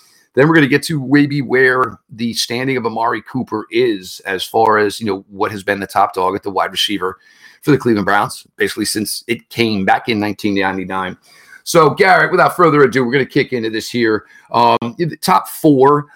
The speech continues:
um, you know, similar to yesterday, there is a team represented twice within this top four. There is a team not represented at this position. There is at least a Cleveland Brown on it. So let's get rolling.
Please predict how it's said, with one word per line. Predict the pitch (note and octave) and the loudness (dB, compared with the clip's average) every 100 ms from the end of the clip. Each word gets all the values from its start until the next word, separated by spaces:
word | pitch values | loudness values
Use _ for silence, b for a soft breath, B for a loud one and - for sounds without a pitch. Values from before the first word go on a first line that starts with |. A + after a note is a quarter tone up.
| b | b
um, | A2+ A2 G#2+ G2+ - _ | 0 0 0 -6 -12 _
you | D3 | -4
know, | B2 | -2
similar | - D3+ D#3 E3 | 0 0 2 2
to | |
yesterday, | C#3+ B2 - B2 C3 | 2 0 -2 0 0
there | B2 B2 | 0 -2
is | B2 | -2
a | C#3 | -4
team | B2 B2 A2+ | -4 -4 -4
represented | A#2 A#2+ A#2 A#2+ | -4 -2 -4 -4
twice | - B2 A2 A#2 - - | -4 0 0 -2 -8 -4
within | A2+ G#2+ G#2+ | -2 0 -2
this | G#2+ - | -4 0
top | A2 G2+ | 0 0
four. | - F#2+ F#2+ G#2 - B - | -2 -6 -4 -6 -8 B -4
There | A2 | -2
is | G2 G2+ | -2 -4
a | |
team | - A#2 A2 A#2 - | -4 -4 -4 -6 -4
not | G#2+ G#2 - | 0 0 0
represented | A#2 G#2+ G#2+ A2 G#2 A2 - | -2 -4 -4 -2 -4 -8 -6
at | G2 - | -6 -4
this | G#2 | -6
position. | - G#2+ F2 F#2 - F#2+ A2 B B B - | -4 -4 -2 -2 -2 -6 -6 B B B -2
There | A2 | 2
is | A#2 B2 B2+ | 4 4 2
at | C3 | 2
least | C3 D3+ C#3 | 2 2 2
a | C3 B2 | 2 2
Cleveland | - C3+ A#2 A2+ G#2 | 2 2 2 -2 -4
Brown | G#2 G2 G2+ | -2 0 0
on | G2 G2 | 0 0
it. | G#2+ | -4
So | - A#2 | -4 -4
let's | A#2 | -2
get | B2+ | 0
rolling. | C3+ D#3 | 0 -2